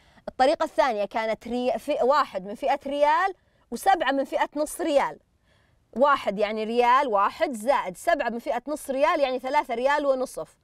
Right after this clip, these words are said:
مجموعهم أربعة ونصف. الطريقة الثالثة اثنين من فئة ريال، يعني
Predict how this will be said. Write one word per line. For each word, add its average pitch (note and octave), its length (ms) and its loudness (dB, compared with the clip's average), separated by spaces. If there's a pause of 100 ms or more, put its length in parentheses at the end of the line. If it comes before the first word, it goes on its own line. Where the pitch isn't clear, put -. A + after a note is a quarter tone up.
مجموعهم A3 640 -6
أربعة F#3 380 -2
ونصف. C4 580 -2 (1300)
الطريقة F4+ 360 4
الثالثة D#4+ 760 0 (340)
اثنين C4+ 600 -2
من G#3+ 80 -8
فئة A#3+ 400 -4
ريال، B3 520 0 (180)
يعني G#3 400 -4